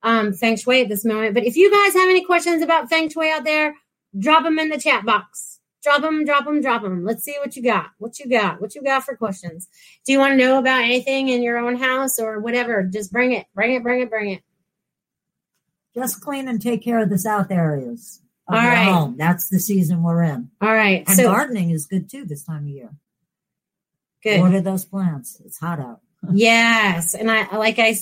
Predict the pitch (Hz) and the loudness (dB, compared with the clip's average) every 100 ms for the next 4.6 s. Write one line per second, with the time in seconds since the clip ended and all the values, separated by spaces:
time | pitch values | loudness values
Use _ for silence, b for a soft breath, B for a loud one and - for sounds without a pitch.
0 | - 240 226 220 220 226 202 196 185 254 | -4 -2 -2 -2 0 2 2 2 0 0
1 | 269 226 190 220 196 - 208 208 190 185 | 2 2 0 -2 -2 -4 -6 -6 -6 -6
2 | 190 180 175 165 165 B B B 240 262 | -4 -4 -4 -6 -8 B B B 2 4
3 | 277 294 262 262 254 233 226 233 196 214 | 4 4 4 4 2 2 2 2 0 2
4 | 233 233 214 185 180 180 | 2 2 0 0 -2 -4